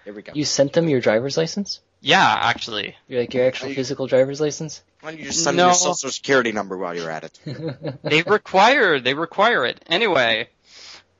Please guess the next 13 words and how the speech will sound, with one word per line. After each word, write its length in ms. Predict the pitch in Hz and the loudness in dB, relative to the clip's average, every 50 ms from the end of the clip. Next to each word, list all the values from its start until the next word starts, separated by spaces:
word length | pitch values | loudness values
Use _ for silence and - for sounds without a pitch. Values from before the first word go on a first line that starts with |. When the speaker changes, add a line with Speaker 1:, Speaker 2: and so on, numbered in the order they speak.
| _ _ - | _ _ -6
Speaker 3:
the 100 | 165 151 | -6 -6
three 280 | - - 185 208 214 | -4 -2 0 4 6
articles 800 | 202 180 170 175 170 - - 185 190 190 190 180 - - - 196 - - | 6 6 6 4 2 0 2 2 2 2 2 0 -4 -6 -8 -10 -2 0
I 140 | 165 156 | 2 2
wrote 340 | 151 147 160 160 170 175 - | 2 4 2 2 2 2 0
were, 300 | - 147 143 143 143 143 | -2 -2 0 2 2 4
um, 320 | 139 135 135 135 131 131 123 _ _ | 4 4 2 0 -2 -6 -10 _ _
the 80 | - 139 | -6 -2
one 180 | 143 151 156 | 0 0 2
about 260 | 151 143 143 135 - | 4 4 4 4 4
My 160 | 143 135 131 139 | 2 2 2 2
Little 240 | 143 147 151 175 170 | 2 0 -2 -2 -4
Pony, 540 | - - 160 147 143 139 139 151 185 208 | -2 0 0 2 2 0 0 -2 -4 -6